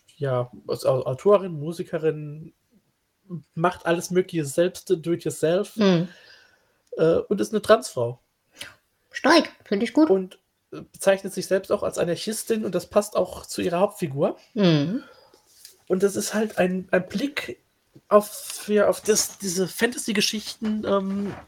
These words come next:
Speaker 1: der anders ist als das, was man so gewöhnlich kriegt.
Speaker 2: Hm.
Speaker 1: Und ich fand's richtig gut. Also
Speaker 2: Also es klingt auf jeden Fall auch so in dem ganzen, in der ganzen Konstellation, als würde mich das interessieren, auf jeden Fall.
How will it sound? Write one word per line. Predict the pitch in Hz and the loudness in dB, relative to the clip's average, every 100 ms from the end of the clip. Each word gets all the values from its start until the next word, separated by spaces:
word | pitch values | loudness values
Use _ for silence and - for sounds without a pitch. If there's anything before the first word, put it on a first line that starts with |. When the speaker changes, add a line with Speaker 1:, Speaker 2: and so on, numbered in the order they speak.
| - | -2
Speaker 1:
der | 190 - | 2 2
anders | 208 285 233 - | 0 0 0 0
ist | 220 - | -6 -2
als | 208 208 - | -2 -2 0
das, | 208 - | -2 0
was | 214 | -4
man | 214 202 | -4 -4
so | 202 | -2
gewöhnlich | 185 208 226 170 - | -2 -2 -2 -4 -6
kriegt. | 117 110 - _ _ _ _ _ _ _ _ _ _ - - | -8 -8 -12 _ _ _ _ _ _ _ _ _ _ -16 -6
Speaker 2:
Hm. | 226 - _ _ _ _ | -6 -6 _ _ _ _
Speaker 1:
Und | 214 185 | 2 4
ich | - | 2
fand's | 180 160 | -2 -2
richtig | 156 - 175 | -2 -4 -6
gut. | - 202 147 - - | 0 0 0 -6 -6
Also | 160 151 135 135 - | -2 0 0 -2 2
Speaker 2:
Also | 208 202 | 4 6
es | 240 - | 4 2
klingt | 220 285 339 | 8 10 12
auf | 320 285 | 10 10
jeden | 285 330 | 6 6
Fall | 311 285 262 | 8 8 8
auch | 262 | 6
so | - 269 | 8 8
in | 269 247 | 8 6
dem | 240 233 | 4 6
ganzen, | 214 240 254 262 247 247 | 6 6 6 8 8 8
in | 220 | 6
der | 220 | 4
ganzen | 220 247 - | 4 2 2
Konstellation, | 240 254 - 185 180 165 247 | 2 2 4 2 2 4 6
als | 330 - | 4 4
würde | - 254 | 4 4
mich | 302 | 4
das | 311 311 | 2 0
interessieren, | 294 277 277 277 175 | 0 0 2 4 4
auf | 165 | 2
jeden | 185 208 | 0 0
Fall. | 233 220 | 0 0